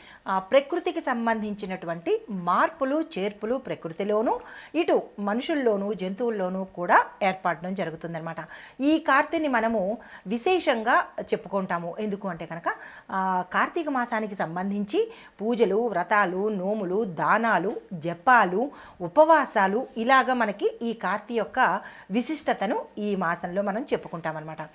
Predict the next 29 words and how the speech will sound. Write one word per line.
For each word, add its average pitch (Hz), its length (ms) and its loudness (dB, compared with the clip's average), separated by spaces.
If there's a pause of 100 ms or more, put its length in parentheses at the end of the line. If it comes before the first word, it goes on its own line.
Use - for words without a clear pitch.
(280)
అయితే 349 160 0
ఈ 302 360 0
మాసంలో 220 560 0
మనం 220 280 0 (120)
చేసినటువంటి 220 760 -2 (340)
ఏ 285 220 0
చిన్ని, 320 640 0 (220)
ఆ, 214 160 2
ప్రయత్నమైనా, 196 760 -4
చిన్ని 226 360 -2
దానమైనా, 196 720 -2 (360)
చిన్ని 262 200 2
పూజ 220 340 -2
అయినా 208 280 2
సరే, 185 300 -6 (240)
ఆఖరికి 320 500 -2 (140)
చిన్ని 285 320 -4
దీపం 226 520 -2
పెట్టినా 208 380 -4
సరే 185 400 -6 (320)
విశేషమైన 226 720 -4
ఫలితాలు 175 440 -4
మనం 196 180 -4
పొందుతాము. 151 520 -10 (280)
ఇది 262 340 2
అనురాధ 180 400 2
కార్తె 165 320 -4
గురించి 165 480 -6 (100)
క్లుప్తంగా. 185 560 -4